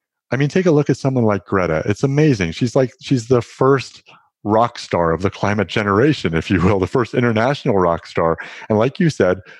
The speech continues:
her message is something we've been hearing and saying for decades now, "Just listen to the science." But what it is it about her? Is it, is it that she backs it up with her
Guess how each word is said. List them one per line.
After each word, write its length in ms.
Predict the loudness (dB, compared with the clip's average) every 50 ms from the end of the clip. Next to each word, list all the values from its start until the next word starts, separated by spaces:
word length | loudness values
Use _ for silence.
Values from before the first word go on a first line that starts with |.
| _ _ _ _ _ _ _ _
her 220 | _ -2 0 0 0
message 500 | 2 2 2 0 2 2 0 0 2 2
is 160 | -2 -2 0
something 400 | 0 -2 -2 -2 -2 -2 -2 0
we've 240 | 0 -2 -2 -2 -2
been 360 | -4 -4 -2 -4 -6 -8 -10 _
hearing 420 | _ -2 0 2 2 2 2 0 0
and 120 | -2 -4
saying 440 | 0 0 2 2 2 2 0 -2 -2
for 100 | -2 0
decades 460 | 0 0 -2 0 0 0 0 0 -2
now, 200 | -2 -2 -2 -4 -8
"Just 300 | -2 -2 -2 -2 -2 0
listen 320 | 2 2 2 0 -4 -8 -4
to 100 | -2 -2
the 80 | -2
science." 580 | 0 0 2 2 2 2 0 -2 -4 -8 -18 _ _ _ _ _ _ _ _ _ _ _ _ _ -20
But 380 | -18 -4 0 0 0 0 -2 -6
what 380 | -8 -2 0 2 2 4 4
it 100 | 4 4
is 220 | 4 2 0 0 0
it 160 | 0 2 2
about 400 | 2 2 2 2 2 2 0 0
her? 260 | -2 -2 0 2 0
Is 140 | 0 0 2
it, 200 | 2 2 0 _ _ _ _ -8 -2
is 220 | 0 0 2 2
it 140 | 2 0 0 _ _ _ _
that 180 | -2 -2 -2 0
she 160 | 0 -2 -2
backs 420 | 0 2 0 0 0 -2 -4 -4
it 80 | -2 0
up 140 | 0 -2 -2 _
with 140 | -2 0 0
her 120 | 0 0